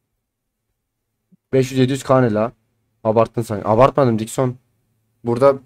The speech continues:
kaç bin tane bot var. Bir de insanlar üzerlerini kapatıyorlar bak. Mesela şunları tak tak kapatıyorlar. Baksana ne kadar pürüzsüz aslında. Küçük küçük noktalar çıkıyor. Bak adama kırmızıyla saldırıyorlar.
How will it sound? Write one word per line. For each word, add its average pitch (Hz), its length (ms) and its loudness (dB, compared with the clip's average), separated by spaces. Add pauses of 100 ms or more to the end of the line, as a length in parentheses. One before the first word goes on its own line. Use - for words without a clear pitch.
(640)
kaç 135 260 -8
bin 156 80 -6
tane 156 240 0
bot 160 200 0
var. 135 180 2
Bir 123 60 -4
de 147 220 2
insanlar 143 360 -4
üzerlerini 135 520 -4
kapatıyorlar 101 540 -6
bak. 90 100 -14
Mesela - 180 -16
şunları 131 240 -6
tak 143 180 -6
tak 143 120 -10
kapatıyorlar. 127 540 -8 (880)
Baksana 131 240 0
ne 180 80 4
kadar 151 160 2
pürüzsüz 120 400 0
aslında. 107 500 -6 (840)
Küçük - 200 -12
küçük - 180 -14
noktalar 151 340 2
çıkıyor. 101 460 -8 (340)
Bak 147 100 2
adama 151 240 4
kırmızıyla 156 420 2
saldırıyorlar. 160 600 2